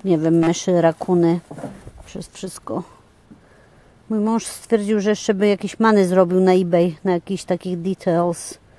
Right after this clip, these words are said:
a, z tego samochodu, no ale jakoś nie zrobił jeszcze. No ale kolega przyjechał trzy lata temu, jakoś tak, czy cztery,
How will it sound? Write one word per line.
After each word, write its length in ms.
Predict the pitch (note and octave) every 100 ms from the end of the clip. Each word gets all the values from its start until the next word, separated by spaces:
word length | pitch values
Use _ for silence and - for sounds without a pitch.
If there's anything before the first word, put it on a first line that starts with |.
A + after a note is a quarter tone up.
| - - - _ _
a, 200 | - F3
z 100 | E3+
tego 220 | - F#3
samochodu, 580 | F#3 G3 F#3 F3 F3+ F#3
no 120 | F#3
ale 160 | F#3 F#3
jakoś 380 | F3+ G3 F3+ -
nie 180 | G3+ F#3
zrobił 380 | F#3 F3 E3+
jeszcze. 380 | D#3+ E3+ - F#3 E3 - _ _ - - - _ _
No 60 | G3+
ale 100 | F#3
kolega 420 | - G#3 G3+ F#3+
przyjechał 680 | - - G#3 G#3 G#3+ G#3 F#3 - - - - _ _ _ - - - _ _ _
trzy 220 | - -
lata 240 | A3 G3+ G#3
temu, 400 | - G#3+ C#4+ D4 - - - -
jakoś 340 | A#3+ - G#3 -
tak, 220 | F#3+ F#3
czy 180 | - F3+
cztery, 420 | - F#3+ F#3+